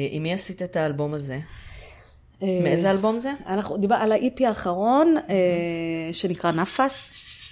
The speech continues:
Speaker 2: נשימה. אה,
Speaker 1: נפס.
Speaker 2: ו-, נפס, כן. ולנשום, נשימה, לנשום, אה, כמו שאמרתי,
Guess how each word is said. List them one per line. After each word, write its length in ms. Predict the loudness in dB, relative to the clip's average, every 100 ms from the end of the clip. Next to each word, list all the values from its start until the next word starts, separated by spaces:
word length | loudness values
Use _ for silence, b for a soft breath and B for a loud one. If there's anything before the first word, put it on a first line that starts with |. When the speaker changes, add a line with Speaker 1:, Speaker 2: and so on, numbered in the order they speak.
| -8
Speaker 2:
נשימה. 680 | -6 -4 -4 -2 2 4 4 0 B B B B B B -10 0
אה, 40 | 2 2 0 0 0 0 0
Speaker 1:
נפס. 480 | 0 -2 -2 0 0
Speaker 2:
ו-, 100 | 0
נפס, 720 | -4 -6 -8 -2 -2 0 -2 -6
כן. 180 | -10 -10 -12 B B B -14
ולנשום, 1500 | 0 4 4 4 4 2 2 0 0 -2 -2 -2 0 0 0 -2 -14 _ _ -12
נשימה, 420 | -8 -4 -2 -2
לנשום, 480 | -4 -2 -2 -2 -2
אה, 300 | -2 -2 -4
כמו 140 | -6 -6
שאמרתי, 340 | -6 -6